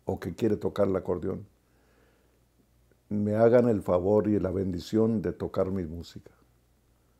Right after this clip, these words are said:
Entonces grabé ese disco para que lo toquen los joven-, jovencitos. Yo no sabía qu-,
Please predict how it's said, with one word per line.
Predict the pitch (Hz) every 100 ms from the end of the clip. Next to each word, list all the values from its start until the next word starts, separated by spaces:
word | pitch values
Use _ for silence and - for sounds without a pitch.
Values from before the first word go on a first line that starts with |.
| _ _ _ _
Entonces | - 87 107 98 113 95 -
grabé | 90 87 104
ese | 104 110
disco | 98 110 - 110
para | - 82
que | 85 90
lo | 85
toquen | 82 98 90 92
los | 85 -
joven-, | 87 82
jovencitos. | - 87 85 87 - 90 - - - - _ -
Yo | 101 127 135
no | 139 131
sabía | 127 117 120 117
qu-, | - -